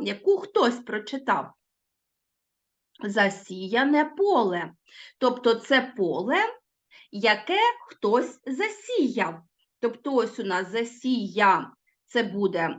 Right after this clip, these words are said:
е, основа дієслова, від якого утворився цей дієприкметник, а н буде суфікс. Вишита сорочка, тобто це сорочка, яку вишили.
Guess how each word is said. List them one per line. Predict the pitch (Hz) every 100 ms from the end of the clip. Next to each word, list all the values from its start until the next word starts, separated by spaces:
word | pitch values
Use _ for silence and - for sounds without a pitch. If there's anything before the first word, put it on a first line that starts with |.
| -
е, | 185 160
основа | 233 240 240 202 175 208
дієслова, | 202 240 220 240 214 180 180 226
від | 277 247
якого | 269 277 269 262
утворився | 262 262 269 269 269 262 254
цей | 254 254
дієприкметник, | 240 254 247 240 247 262 240 247 240 - _ _ _ -
а | 233 196 160 202
н | 262 508 - _ -
буде | 165 165 247
суфікс. | - 381 339 339 330 - _ _ _ _ _ _ - -
Вишита | 196 180 247 480 - 453 453 440 392
сорочка, | 403 349 196 165 - - - -
тобто | - 202 - 202
це | - 202
сорочка, | 196 175 180 247 - 427
яку | 349 185 - 262 285 269 - - -
вишили. | 196 220 330 311 240 - - 208 190 190 185 160